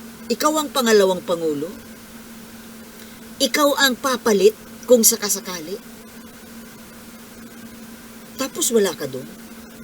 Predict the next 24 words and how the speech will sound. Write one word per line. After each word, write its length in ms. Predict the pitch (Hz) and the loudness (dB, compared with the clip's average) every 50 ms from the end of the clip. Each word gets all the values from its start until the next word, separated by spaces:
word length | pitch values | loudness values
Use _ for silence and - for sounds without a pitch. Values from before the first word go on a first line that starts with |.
| - - - - - - - - - - - - - - - - 214 | -18 -18 -20 -20 -20 -20 -20 -20 -20 -20 -20 -20 -20 -18 -12 -4 0
Dapat 400 | 269 302 302 - 349 330 - 311 | 0 0 2 0 -4 -4 -2 -2
nandiyan 400 | 311 294 254 247 226 302 294 - | -2 -2 -2 0 0 0 0 0
ka 160 | - 285 - | -2 -4 -2
parati 400 | 294 285 269 269 277 - 277 269 | 0 2 2 2 0 0 -2 -4
sa 160 | - 277 262 | -2 -2 -2
tabi 320 | - 240 226 214 277 294 | 0 0 0 2 0 0
ng 160 | 294 302 294 - | -2 -4 -6 -6
presidente 720 | - 262 269 - 254 233 220 226 226 214 202 - 185 180 175 - | -6 -6 -2 2 4 6 6 6 6 4 4 2 0 0 0 0
para 240 | 214 214 226 233 | 0 0 0 0
kung 180 | 226 233 240 220 220 | 2 2 2 2 2
sakaling 560 | 226 233 214 233 226 247 247 240 233 220 202 | -2 -2 -2 0 0 2 4 4 4 4 8
dumating 400 | 190 202 190 190 180 - 233 240 | 6 6 6 6 2 4 4 4
ang 160 | 262 262 247 233 | 4 0 -2 -2
panahon 560 | - 254 240 226 214 196 165 160 147 139 135 127 117 - - - - - - - - - - - - | 0 0 2 2 2 0 0 0 0 -2 -4 -10 -14 -16 -18 -18 -18 -18 -18 -18 -18 -18 -12 -4 0
na 240 | 226 247 247 233 - - - - - - - - - - - - | 2 2 2 0 -2 -6 -14 -20 -20 -20 -20 -20 -20 -20 -16 -8
papalit 480 | - 147 160 - - 262 269 269 294 - - | -6 -4 -4 0 2 4 4 4 2 -2 -2
ka 80 | - 277 | -2 0
sa 160 | - - 262 | 0 0 0
kanya, 400 | - 247 226 196 175 160 147 143 - - | 0 0 0 0 0 -2 -2 -4 -6 -6
o 80 | 277 | -4
di, 160 | 311 277 427 - - | 2 2 2 2 2
marami 320 | 320 320 480 381 440 440 427 | -2 0 0 2 2 2 2
ka 80 | 339 | 0
natutunan. 680 | 320 311 302 320 311 - - 294 285 269 277 302 - | -4 -6 -6 -8 -8 -6 -6 -6 -6 -4 -6 -8 -10